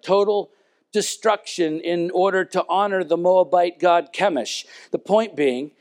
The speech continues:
this principle of Karam was widely understood in the ancient Near East by many people, so that this order by God through Samuel onto Saul and onto the Israelites would have been very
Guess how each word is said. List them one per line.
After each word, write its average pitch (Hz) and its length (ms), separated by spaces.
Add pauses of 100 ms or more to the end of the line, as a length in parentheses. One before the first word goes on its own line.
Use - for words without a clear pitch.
(240)
this 170 140
principle 202 680
of 165 140
Karam 202 460
was 151 180
widely 196 600
understood 208 600
in 180 120
the 185 120
ancient 196 440
Near 180 240
East - 360
by 151 140
many 190 340
people, 165 460
so 175 220
that 180 240
this 170 160
order 214 320
by 202 180
God 202 400
through 180 140
Samuel 196 760
onto 202 360
Saul 170 520 (380)
and 170 180
onto 185 280
the 180 200
Israelites 170 720
would 180 160
have 170 220
been 170 240
very 202 640